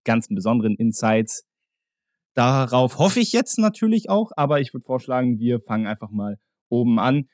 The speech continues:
Vielleicht auch für euch zur Erklärung, ich hab's vorhin auch schon gesagt, wir sind jetzt nicht die totalen Drittliga-Experten. Also mit wir meine ich vor allem mich. <laughs> Deswegen, äh, wir führen euch einmal ein bisschen rum. David wird bestimmt die ein oder andere spannende Sache nochmal zu Arminia Bielefeld sagen.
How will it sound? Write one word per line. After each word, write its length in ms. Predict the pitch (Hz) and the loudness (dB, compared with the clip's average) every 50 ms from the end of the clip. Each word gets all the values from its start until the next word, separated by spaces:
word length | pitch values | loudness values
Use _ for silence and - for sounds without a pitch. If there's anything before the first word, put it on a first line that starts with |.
| _ _ | _ _
Vielleicht 260 | - 120 120 117 - | 0 0 0 2 2
auch 200 | 104 120 113 - - _ _ | 2 2 2 0 -4 _ _
für 140 | - - 117 | -12 -10 -10
euch 100 | 110 - | -10 -10
zur 140 | - 107 | -10 -10
Erklärung, 480 | 101 - - 107 120 120 120 120 117 - | -10 -8 -4 -4 -2 0 0 -2 -2 -4
ich 200 | - 101 - - | -8 -12 -12 -10
hab's 240 | 107 107 - - - | -8 -8 -8 -10 -12
vorhin 320 | - - 113 113 113 110 107 | -8 -2 0 0 2 2 0
auch 160 | - 117 110 | 0 -2 -4
schon 200 | - - 110 107 | -2 -2 -2 -2
gesagt, 340 | 104 101 110 110 110 - _ _ _ _ _ _ _ _ _ | -2 0 0 0 -2 -4 _ _ _ _ _ _ _ _ _
wir 80 | - 107 | -6 -2
sind 160 | 110 139 139 | 0 0 2
jetzt 180 | 139 123 - - | 2 0 0 0
nicht 200 | 143 135 - - - | 0 0 -2 -2 -4
die 100 | - 123 | -4 -4
totalen 560 | - - 98 - 104 110 117 117 120 120 123 - - | -2 -4 -6 -4 0 0 2 4 4 2 2 0 -4
Drittliga-Experten. 1000 | - - 113 - - 110 110 107 101 101 - - 95 - - - 92 90 90 - | -4 -6 -4 -2 0 2 2 2 2 0 -2 -2 -4 -6 -4 -2 -2 -2 -2 -2
Also 380 | 95 117 113 120 113 113 - - - | 0 0 2 2 2 0 0 -2 0
mit 240 | 113 113 104 - | 0 0 0 0
wir 220 | - 131 156 151 139 | 0 2 4 4 4
meine 220 | 135 127 123 123 | 4 4 4 2
ich 80 | 117 - | 2 0
vor 160 | - 120 - | 0 0 2
allem 300 | 110 113 107 104 98 - _ | 2 2 2 0 -2 -2 _
mich. 340 | - 170 226 220 - - - _ _ _ _ | 2 4 4 4 2 -2 -10 _ _ _ _
<laughs> 920 | - 147 139 131 190 135 - 285 262 - - - - - - - - - - | 0 2 4 4 4 4 4 2 0 0 -2 -6 -12 -10 -10 -10 -10 -4 -2
Deswegen, 600 | 139 139 - - 135 143 147 143 143 143 143 135 | 0 0 0 0 0 2 2 2 2 2 2 2
äh, 220 | 123 123 123 117 110 | 2 2 0 0 0
wir 120 | 113 110 | -2 -4
führen 260 | - - 127 127 131 | -4 -2 0 0 0
euch 220 | 117 117 110 - - | 0 -2 -4 -6 -6
einmal 240 | 117 113 110 110 | -4 -2 -2 -2
ein 100 | 107 107 | -2 -4
bisschen 280 | 101 110 - - 110 104 | -6 -8 -12 -14 -14 -12
rum. 360 | 98 117 120 127 135 135 131 _ _ _ _ _ _ - | -8 -6 -4 -4 -4 -4 -6 _ _ _ _ _ _ -4
David 360 | 101 104 104 107 104 98 - | -2 -2 -2 -2 -4 -6 -6
wird 340 | 101 104 107 104 - - _ _ _ _ | -6 -4 -4 -6 -8 -14 _ _ _ _
bestimmt 400 | - - - - 123 117 120 107 | -14 -8 -4 -2 0 0 0 0
die 80 | 113 - | 0 -2
ein 140 | 101 110 110 | -2 -2 -2
oder 120 | 104 98 | -2 -2
andere 220 | 98 104 101 101 - | -4 -4 -6 -10 -14
spannende 320 | _ - 104 101 95 95 | _ -10 -10 -10 -10 -10
Sache 240 | 90 104 98 - 98 | -10 -10 -10 -10 -10
nochmal 260 | 98 98 98 98 98 - | -10 -8 -8 -8 -8 -6
zu 180 | - 160 165 | -4 -2 0
Arminia 360 | - 143 151 151 147 147 139 | 0 0 2 2 2 2 2
Bielefeld 440 | 127 135 147 147 135 - 143 135 123 | 2 2 0 0 0 0 0 0 0
sagen. 360 | 131 120 117 123 120 117 - | 0 2 2 2 0 -2 -4